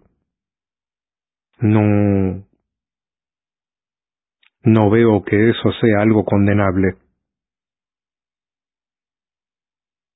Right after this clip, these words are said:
Y entonces, ¿por qué después me siento mal?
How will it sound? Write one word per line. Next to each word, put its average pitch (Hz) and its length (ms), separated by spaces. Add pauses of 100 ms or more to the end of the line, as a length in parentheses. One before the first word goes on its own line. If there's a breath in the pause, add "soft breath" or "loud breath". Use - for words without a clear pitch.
(580)
Y 117 160
entonces, 117 540
¿por 98 200
qué 104 140
después 98 300
me 104 100
siento 107 360
mal? 92 380